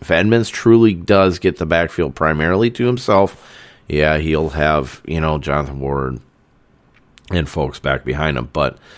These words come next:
it can mean big things considering Arizona has gone to a shorter passing game since wide receiver DeAndre Hopkins went down several weeks ago. I will have him in a lineup, if nothing more than to get the super low ownership on him.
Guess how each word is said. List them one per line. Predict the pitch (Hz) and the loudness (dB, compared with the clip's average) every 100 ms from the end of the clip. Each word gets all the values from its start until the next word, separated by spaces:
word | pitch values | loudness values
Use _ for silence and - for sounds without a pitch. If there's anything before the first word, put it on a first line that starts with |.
| - - - _ _ _ | -20 -20 -20 _ _ _
it | 101 95 | -2 2
can | 113 | 4
mean | 110 101 | 6 4
big | 76 98 90 | 4 2 2
things | - 98 90 - | 0 2 2 -2
considering | 90 - 95 92 - | -4 2 2 2 2
Arizona | 95 87 92 92 | 2 2 2 0
has | 80 | -2
gone | 90 87 | -2 -2
to | 85 82 | -2 -2
a | |
shorter | - 98 87 87 | 0 0 0 0
passing | 82 80 90 | 0 0 -2
game | 82 85 80 | -2 -2 -2
since | - 69 - - | -4 -8 -10 -8
wide | 85 85 | -2 0
receiver | 80 - 80 71 | 0 -2 -2 0
DeAndre | 78 80 71 | 0 0 -2
Hopkins | 65 85 80 82 71 | -4 -2 -2 -4 -8
went | 71 55 | -8 -6
down | 73 65 | -6 -6
several | 80 69 71 | -6 -6 -4
weeks | 101 98 87 | -4 -4 -4
ago. | 71 55 - - - - - - | -4 -4 -8 -20 -20 -20 -18 -8
I | |
will | 67 | -8
have | 65 78 87 95 | -6 -2 0 2
him | 110 | 2
in | 117 | 2
a | 117 | 2
lineup, | 104 95 95 92 - | 2 2 2 0 -2
if | 80 | -6
nothing | 76 82 82 104 | -2 -2 0 0
more | 98 87 87 | 2 4 2
than | 85 80 | 0 -2
to | 78 | -2
get | 82 78 | -4 -4
the | - | -10
super | - 95 80 90 | -6 -6 -2 0
low | 80 78 | 2 0
ownership | - 80 85 - 71 62 | -2 -4 -4 -4 -4 -4
on | 62 | -6
him. | 60 50 | -8 -12